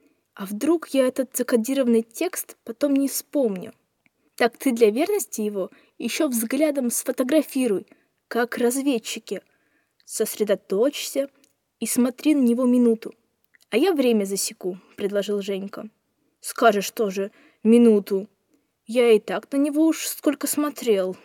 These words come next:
недоверчиво поворчал Лёха. «Так это ты просто так глядел, а ты смотри пристально. Давай, засекаю». Лёха вытаращил глаза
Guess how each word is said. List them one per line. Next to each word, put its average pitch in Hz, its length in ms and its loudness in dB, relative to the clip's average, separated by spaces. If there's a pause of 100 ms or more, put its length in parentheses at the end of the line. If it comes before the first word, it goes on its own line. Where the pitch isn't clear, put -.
недоверчиво 220 720 -2
поворчал 208 560 -10
Лёха. 202 460 -10 (960)
«Так 277 180 -4
это 294 200 0
ты 285 160 -2
просто 311 460 -2
так 262 360 -2
глядел, 196 460 -4 (360)
а 190 120 -12 (120)
ты 320 160 4
смотри 233 560 0
пристально. 214 880 -4 (440)
Давай, 247 380 4
засекаю». 202 680 -2 (440)
Лёха 247 520 4
вытаращил 202 680 -2
глаза 196 520 -6